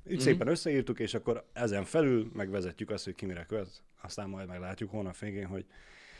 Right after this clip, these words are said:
Speaker 1: hogy lesz, mint lesz. Úgyhogy, ö, azt nem tudom, hogy ezt is meg lehet-e csinálni az ilyen fizetős appokba, hogy előre tervezett költséget fel tudsz-e vezetni rá.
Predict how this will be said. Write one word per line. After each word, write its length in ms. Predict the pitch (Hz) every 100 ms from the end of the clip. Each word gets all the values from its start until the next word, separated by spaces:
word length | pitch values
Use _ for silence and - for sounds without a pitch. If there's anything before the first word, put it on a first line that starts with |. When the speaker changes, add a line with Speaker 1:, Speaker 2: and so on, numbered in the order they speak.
| - - - - - - - - - -
Speaker 1:
hogy 160 | 123
lesz, 160 | 98 -
mint 160 | 127
lesz. 220 | 156 170 -
Úgyhogy, 360 | 123 123 135 131
ö, 220 | 131 131 123 _ _ -
azt 160 | - 139
nem 100 | 120
tudom, 200 | 113 113
hogy 180 | 113 117 _
ezt 360 | 113 107 - -
is 240 | 117 110
meg 220 | 113 110
lehet-e 420 | 107 104 104 110
csinálni 420 | 104 107 101 98 101
az 160 | 95
ilyen 180 | 101 98
fizetős 460 | - 98 98 98 -
appokba, 640 | 101 - 104 101 120 147 - _ _ _ _ _ - _
hogy 180 | 113 117
előre 600 | 107 101 101 101 101 87 - _ _ _
tervezett 480 | 101 92 92 95 92
költséget 480 | 98 87 95 92 87
fel 160 | 87
tudsz-e 260 | 82 92 92
vezetni 400 | 90 85 - 98
rá. 160 | 101